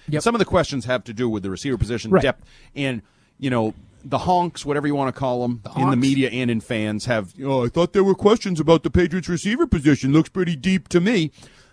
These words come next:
Speaker 2: There's a difference between depth of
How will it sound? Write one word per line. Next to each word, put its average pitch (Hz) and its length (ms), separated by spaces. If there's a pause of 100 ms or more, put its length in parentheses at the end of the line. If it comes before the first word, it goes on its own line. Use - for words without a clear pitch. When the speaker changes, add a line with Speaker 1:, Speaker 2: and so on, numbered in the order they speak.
Speaker 2:
There's 165 180
a 175 60
difference 320 380
between 147 400
depth 127 500 (240)
of 123 360